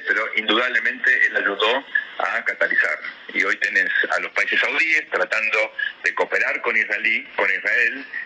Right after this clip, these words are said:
tratando también de generar un, digamos, balance de poder frente al poder,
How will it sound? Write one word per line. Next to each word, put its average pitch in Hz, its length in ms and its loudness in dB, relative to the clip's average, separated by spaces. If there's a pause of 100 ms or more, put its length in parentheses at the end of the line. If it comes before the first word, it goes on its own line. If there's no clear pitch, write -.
(120)
tratando 107 420 -2
también 92 320 0
de 104 100 2
generar 107 520 0 (340)
un, 107 220 -2 (100)
digamos, 90 240 0
balance 113 460 2
de 107 80 0
poder 104 440 0
frente 95 480 0
al 90 120 -2
poder, 98 440 2